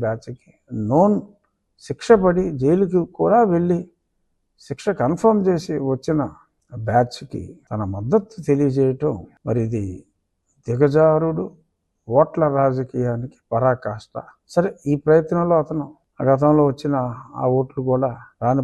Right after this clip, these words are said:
పరిస్థితికి వెళ్తాడు. రాజకీయాల్లో ఆత్మహత్యలే తప్ప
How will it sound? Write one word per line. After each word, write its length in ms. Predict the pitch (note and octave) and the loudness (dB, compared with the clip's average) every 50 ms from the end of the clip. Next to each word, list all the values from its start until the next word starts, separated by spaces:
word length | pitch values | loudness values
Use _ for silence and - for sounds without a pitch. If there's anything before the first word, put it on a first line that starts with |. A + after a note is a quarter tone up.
| A#2+ B2+ | 0 -2
పరిస్థితికి 480 | B2 A#2+ _ - - A#2+ C3 B2 A#2 A2 | -2 -2 _ -6 -6 -4 -4 -4 -2 -2
వెళ్తాడు. 360 | G#2+ A2+ A2 - B2+ B2 B2+ D3+ C#3+ A#2+ G#2+ | -4 -4 -2 -2 -2 -2 -2 -4 -4 -2 0
రాజకీయాల్లో 580 | A2 A#2+ B2 B2+ B2+ C3 B2 A#2+ A#2+ A#2+ B2+ - - - _ _ _ _ - - C#3 | 0 0 0 0 2 2 2 2 2 0 -2 -4 -6 -14 _ _ _ _ -4 -2 -2
ఆత్మహత్యలే 640 | B2+ - - D3+ C#3 C3+ C3+ C#3 - C#3 C3+ C3+ B2+ B2 | -2 0 -2 0 0 0 0 0 0 0 2 2 2 0
తప్ప 260 | A#2+ A2+ - - B2+ | -2 -4 -2 -2 -2